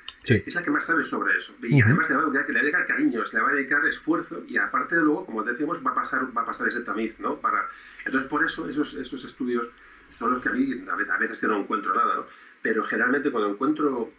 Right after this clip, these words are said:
Speaker 2: algo, es, esta información y, y a-, como tú has dicho muy bien, es tratar la historia desde un punto de vista mucho más
Speaker 1: Mm.
Speaker 2: independiente.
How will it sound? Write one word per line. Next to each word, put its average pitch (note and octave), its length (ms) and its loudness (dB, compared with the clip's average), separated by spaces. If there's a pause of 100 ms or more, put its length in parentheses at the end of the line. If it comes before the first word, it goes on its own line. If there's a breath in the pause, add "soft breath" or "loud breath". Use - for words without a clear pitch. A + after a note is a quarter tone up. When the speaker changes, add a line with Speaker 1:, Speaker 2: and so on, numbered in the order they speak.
Speaker 2:
algo, A2+ 380 2
es, - 160 -2
esta B2 200 0
información A#2+ 580 0
y, F#2+ 340 -2 (540)
y G2+ 120 -2
a-, G2+ 140 0
como G2+ 160 -8
tú - 80 -2
has A2+ 80 2
dicho - 160 0
muy G#2+ 80 4
bien, A2 300 0
es A2+ 140 -4
tratar A2+ 220 0
la A2 80 -2
historia A2+ 280 0
desde G#2 120 0
un G2+ 80 -6
punto G#2+ 200 -2
de F#2+ 80 -2
vista G2+ 240 -2
mucho G2+ 240 -4
más - 120 2
Speaker 1:
Mm. - 40 8
Speaker 2:
independiente. G2 580 6